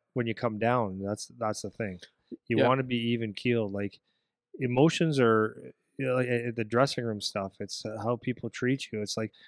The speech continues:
Speaker 1: why, like, why does that guy keep getting a chance and I don't?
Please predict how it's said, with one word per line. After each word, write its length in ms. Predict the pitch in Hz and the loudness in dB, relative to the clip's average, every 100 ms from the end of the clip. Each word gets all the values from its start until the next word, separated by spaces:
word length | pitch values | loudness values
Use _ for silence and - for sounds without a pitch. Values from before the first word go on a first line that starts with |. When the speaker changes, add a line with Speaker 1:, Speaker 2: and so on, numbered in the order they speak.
| _ _ | _ _
Speaker 1:
why, 280 | - 110 123 139 | -6 -4 -4 -6
like, 180 | 120 - | -8 -4
why 180 | 123 156 | -2 0
does 160 | 147 | 2
that 160 | 139 143 | 2 2
guy 160 | 127 110 | 0 -2
keep 240 | - 113 | -4 -4
getting 220 | 113 113 | -4 -6
a 40 | 107 | -10
chance 340 | - 117 110 | -10 -8 -8
and 100 | 107 | -8
I 120 | 107 101 | -8 -4
don't? 360 | 117 117 - | -2 -4 -6